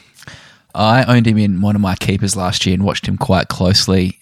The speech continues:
Seemed to spend too much time up forward, and I just don't see heaps more midfield time this year. Yes, they wanna get it into him eventually, but just looks a little bit undersized, especially compared to Tom Powell. So,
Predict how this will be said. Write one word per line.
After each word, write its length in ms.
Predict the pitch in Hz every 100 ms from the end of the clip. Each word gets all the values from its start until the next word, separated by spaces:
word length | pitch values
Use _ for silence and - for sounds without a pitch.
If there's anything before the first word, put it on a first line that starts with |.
| -
Seemed 500 | - - 127 135 139
to 140 | - 110
spend 360 | - 101 101
too 200 | - 117
much 180 | 110 -
time 240 | - 101
up 160 | 101 -
forward, 560 | - 101 202 95 90 -
and 160 | 98
I 120 | 95 95
just 300 | 120 - -
don't 320 | 110 104 -
see 640 | - - - 92 98 92 71 _ - - - _ _ - -
heaps 260 | 117 - 107
more 100 | 98
midfield 380 | 101 - 101
time 320 | 98 98 92 101
this 200 | 101 95
year. 140 | 113
Yes, 300 | 120 117 123
they 100 | 123
wanna 220 | 110 104
get 160 | 95 98
it 100 | 76
into 240 | 104 -
him 60 | 98
eventually, 500 | 87 92 71 90 95
but 240 | 95 95 - - -
just 200 | - 170
looks 160 | 247 -
a 40 |
little 140 | 175 151
bit 120 | 131
undersized, 720 | - 110 101 - 90 107 175 -
especially 340 | - 127 -
compared 400 | 143 110 107 98
to 100 | - 90
Tom 280 | - 90 92 -
Powell. 400 | - 92 85 80
So, 380 | - 95 95